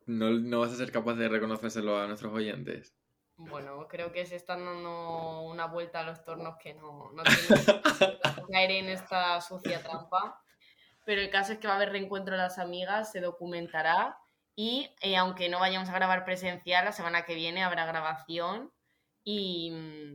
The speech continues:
Speaker 2: y ya está, y tendréis podcast y, y poco más.
Speaker 1: Exacto.
Speaker 2: Que
Speaker 1: Y pues nada.
Speaker 2: dejaremos por primera vez en la caja de Spotify, eh, uno, preguntas a los de, yo creo que tendríamos que dejar dos.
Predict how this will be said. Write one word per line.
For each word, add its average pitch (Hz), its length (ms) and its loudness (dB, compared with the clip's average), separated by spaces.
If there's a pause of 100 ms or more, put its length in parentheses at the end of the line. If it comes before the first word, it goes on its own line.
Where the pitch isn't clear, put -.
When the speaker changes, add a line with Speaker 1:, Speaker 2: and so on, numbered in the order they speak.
(600)
Speaker 2:
y 185 160 -4
ya 165 100 0
está, 156 260 -4
y 180 100 -6
tendréis 170 360 -6
podcast 214 680 -10
y, 151 680 -10
y 151 160 -14
poco 151 260 -12
más. 156 440 -10 (320)
Speaker 1:
Exacto. - 720 -8 (380)
Speaker 2:
Que 208 180 2
Speaker 1:
Y 113 160 4
pues 104 120 0
nada. 135 240 2
Speaker 2:
dejaremos 196 640 2
por 185 220 -8
primera 185 320 2
vez 190 280 -2
en 175 140 -2
la 170 180 2
caja 175 320 0
de 180 240 -2
Spotify, 180 720 -4 (480)
eh, 170 880 -2
uno, 226 480 0 (320)
preguntas 247 580 0
a 240 80 4
los 226 160 0
de, 202 200 0
yo 214 220 -2
creo 233 180 0
que 240 160 -2 (240)
tendríamos 202 340 -2
que 214 80 -4
dejar 196 280 -2
dos. 156 280 -6